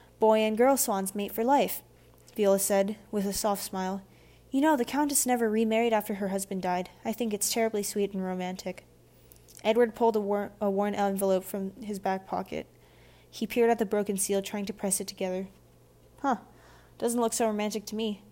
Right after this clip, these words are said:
They're the same size on this seal, aren't they? Boy swans are, are bigger than girl swans in real life, so I'd say these two are brothers or sisters, or maybe best mates, but not the best of mates." He chortled at himself and scratched his nose.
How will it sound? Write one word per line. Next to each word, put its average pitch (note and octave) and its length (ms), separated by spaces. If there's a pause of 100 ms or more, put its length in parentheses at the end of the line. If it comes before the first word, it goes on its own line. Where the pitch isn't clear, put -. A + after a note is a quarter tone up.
(160)
They're A3 100
the G#3+ 80
same B3+ 260
size B3 240
on G#3+ 100
this G3 120
seal, G#3 420
aren't G3+ 200
they? C#4 180 (180)
Boy A#3+ 160
swans A3 320
are, F#3+ 180 (120)
are G3 100
bigger G#3+ 240
than F3+ 240 (420)
girl A3+ 200
swans F#3 340
in F3+ 120
real G#3+ 200
life, F#3 240
so F3+ 280 (600)
I'd C4 200
say G#3+ 160
these G3+ 260
two G#3 140
are F#3+ 60
brothers G3+ 360
or G#3+ 60
sisters, - 480
or F#3+ 60
maybe G3+ 280
best G#3+ 280
mates, E3 260
but G3 160
not G3+ 200
the F#3 60
best - 320
of F#3 240
mates." - 680 (200)
He - 220
chortled G3+ 380
at F3+ 140
himself F#3 500
and F#3 140
scratched - 380
his F#3 160
nose. F#3 300